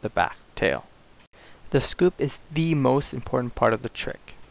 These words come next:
The first part of the scoop is lifting the front wheels off the ground a few inches. This is where kick turns and manuals are helpful. Okay, charge your inner rhino.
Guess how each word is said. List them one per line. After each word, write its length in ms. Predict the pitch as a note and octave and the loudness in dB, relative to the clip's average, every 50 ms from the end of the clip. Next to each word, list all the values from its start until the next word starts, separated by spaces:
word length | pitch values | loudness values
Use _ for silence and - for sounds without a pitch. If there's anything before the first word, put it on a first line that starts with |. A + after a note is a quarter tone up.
| - - - - - _ _ _ _ _ _ _ _ _ _ _ - - - - | -20 -20 -20 -20 -20 _ _ _ _ _ _ _ _ _ _ _ -20 -16 -8 -4
The 100 | - C3+ | -4 -2
first 340 | - - E3+ F#3 - - - | 0 2 4 4 4 2 2
part 160 | - F3 E3+ | 4 4 4
of 60 | D3+ | 4
the 80 | C3+ B2+ | 4 0
scoop 320 | - - - C3+ B2+ - | -4 -2 -2 -2 -2 -2
is 160 | C3+ C3+ - | -4 -6 -4
lifting 380 | C3+ C3 C#3 - - D3 C#3 B2 | -2 -2 -2 -2 -4 -4 -4 -4
the 60 | A#2+ | -4
front 380 | - - - D3+ D3+ F#3 C4+ - | -6 -4 -2 -2 -2 -2 -4 -4
wheels 240 | C#3 C3+ B2+ - - | -2 -2 -2 -2 -4
off 220 | - C3+ C3 - | -6 -6 -6 -6
the 80 | - C3+ | -8 -4
ground 280 | - B2+ A#2+ A#2+ A#2+ - | 0 2 2 2 0 -2
a 80 | A#2+ - | -8 -10
few 520 | - - - - D#3 D#3 D#3+ D#3+ D#3 D#3+ - | -10 -10 -6 -2 2 2 2 2 0 -2 -4
inches. 600 | C#3 B2+ A#2+ - - - - - - - - - - | -4 -4 -2 -4 -6 -6 -8 -12 -12 -14 -16 -10 -6
This 160 | - E3 - G3+ | -4 -2 0 0
is 160 | F#3 - - | 0 0 0
where 140 | D3 C#3 C3 | 0 0 0
kick 320 | - - - C#3+ - - | 0 -2 -4 -4 -4 -4
turns 300 | - - D3+ C#3 C#3 C3+ | -4 0 0 0 0 2
and 120 | C3 A#2+ A#2 | 0 0 2
manuals 380 | A2 A2 A2+ A#2+ B2+ B2+ A#2+ | 2 2 2 0 -2 -4 -6
are 100 | - - | -6 -4
helpful. 420 | G#2+ G#2+ G#2 - - - - - - - - - - - - - - - - - - | 0 -2 -2 -2 -4 -10 -10 -10 -10 -8 -8 -4 -4 -4 -4 -4 -4 -4 -4 -2 -2
Okay, 300 | D3+ - - - A2+ A2 | 0 2 4 4 2 4
charge 480 | - - - C#3+ C#3+ D3+ D3+ - - - C3+ | 4 6 8 8 8 8 6 2 0 0 2
your 180 | B2+ B2 A#2 - | 2 2 2 2
inner 260 | B2+ C3 B2+ B2+ B2 | 4 4 4 4 4
rhino. 680 | - - - - A2 G#2+ G#2+ G#2+ - G#2 - - | 4 4 4 4 6 6 6 6 4 2 2 2